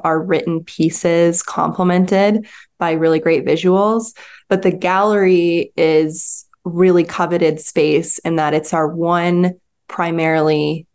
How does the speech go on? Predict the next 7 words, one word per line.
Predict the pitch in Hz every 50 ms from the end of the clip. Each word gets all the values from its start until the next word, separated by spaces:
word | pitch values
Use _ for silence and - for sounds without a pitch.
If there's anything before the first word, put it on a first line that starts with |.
| _ _ _ _ _ _ _ _ _
visual | - 165 165 165 156 160 156 156 156 - 156 156 151 143 143 143 147 143 147 156 151 - _ _ _ _ _ _ _
piece. | - - 165 147 139 180 180 - - -
It's, | - 165 - - - - - - - - - -
it's | - - - -
a | 170
photojournalism | 165 - - 165 160 156 151 147 147 147 147 - 147 143 143 - - 147 147 156 143 151
piece. | - - - 156 - - 180 - - - -